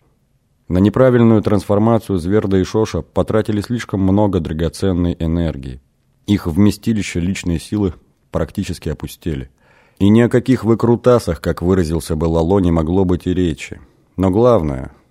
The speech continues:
нападение офицеров свода было прямым предательством, перечеркивающим все то неподлое, что было между Гнором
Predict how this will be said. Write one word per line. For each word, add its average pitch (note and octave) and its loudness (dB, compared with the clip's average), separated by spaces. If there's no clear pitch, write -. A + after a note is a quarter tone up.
нападение A#2 4
офицеров F#2+ -2
свода G2 -2
было F2+ 0
прямым A2 2
предательством, G2+ -2
перечеркивающим F2+ -4
все - -4
то A#2 0
неподлое, A2 2
что - -8
было E2+ -2
между D#2+ -4
Гнором F#2 0